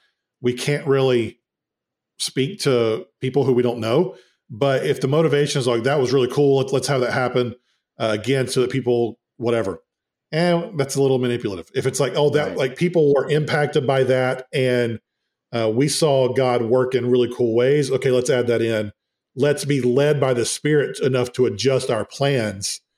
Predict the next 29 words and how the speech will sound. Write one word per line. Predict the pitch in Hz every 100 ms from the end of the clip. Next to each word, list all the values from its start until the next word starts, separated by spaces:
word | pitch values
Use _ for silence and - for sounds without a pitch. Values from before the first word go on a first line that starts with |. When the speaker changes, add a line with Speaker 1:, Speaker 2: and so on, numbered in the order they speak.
| _ _ _ -
Speaker 1:
and | 127
add | 127 117 107
that | 107
in." | 110 101 - -
So | - 160 147 131 - _ _
Speaker 2:
Right. | -
Speaker 1:
there's | 160 202
a | 180
fine | - - 139 139 156 156
line | 135 123 131 139 123 107
there, | 113 113 139 202 208 - _ _ _ _ -
uh, | 131 123 120
from | 120 - 139 135 135
a | 135 127 120 113 - _
church | - 147 147 143
leadership | 117 123 139 139 165 165
standpoint. | 156 160 160 165 175 170 _ _ _ _ _ _ _ 117
But | 139
if | 147
we | 143
switch | - 170 185 240 - -
to | 180 175 147 - _ _ _ _ -
just | 107 151 165 - 139
the | 135 143 139 135 165
normal | 120 117 127 147 156 151 147
everyday | 139 135 135 131 120
person, | 120 170 180 - 117
like | 113 123 170 _ _ _ -
the, | 127 127